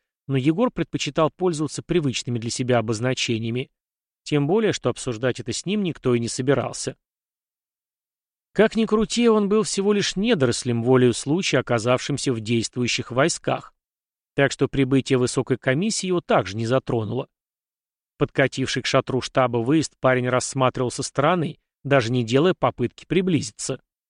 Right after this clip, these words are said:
Благо зрение у этого тела было идеальным. Разглядывая кучу украшенных лентами и орденами генералов, Егор вдруг насторожился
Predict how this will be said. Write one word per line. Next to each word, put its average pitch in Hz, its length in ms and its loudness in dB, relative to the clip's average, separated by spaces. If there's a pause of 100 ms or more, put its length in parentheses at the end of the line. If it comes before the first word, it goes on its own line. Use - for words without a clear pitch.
(320)
Благо 214 300 2
зрение 170 420 2
у 131 80 4
этого 120 260 0
тела 147 380 2
было 117 380 0
идеальным. 123 640 0 (760)
Разглядывая 127 680 2
кучу 131 360 -4
украшенных 127 600 -2
лентами 127 400 0
и - 20 2
орденами 123 440 0
генералов, 123 580 2
Егор 127 260 0
вдруг 123 260 -2
насторожился 123 840 0